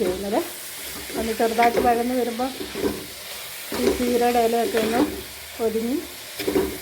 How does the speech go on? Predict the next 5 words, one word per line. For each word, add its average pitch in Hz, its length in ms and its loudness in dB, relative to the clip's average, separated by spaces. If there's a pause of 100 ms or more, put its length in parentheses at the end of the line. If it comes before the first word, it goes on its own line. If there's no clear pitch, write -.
(880)
ഇതായി 233 320 6
കഴിയുമ്പോൾ 226 360 2
ച-, 220 180 2 (140)
ഈ - 20 4 (220)
ചട്ടിയിൽ 226 360 2